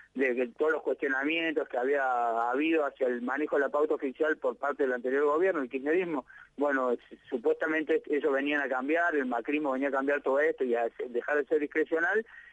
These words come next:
y en absoluto pasó eso. Creció un ciento veintidós por ciento en el primer semestre, com-, en el primer semestre comparado con el dos mil dieciséis, y a la vez, en los,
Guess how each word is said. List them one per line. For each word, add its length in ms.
y 80
en 80
absoluto 480
pasó 340
eso. 280
Creció 320
un 100
ciento 300
veintidós 380
por 200
ciento 340
en 100
el 60
primer 280
semestre, 400
com-, 180
en 140
el 80
primer 320
semestre 280
comparado 340
con 100
el 80
dos 120
mil 140
dieciséis, 640
y 120
a 40
la 120
vez, 240
en 120
los, 140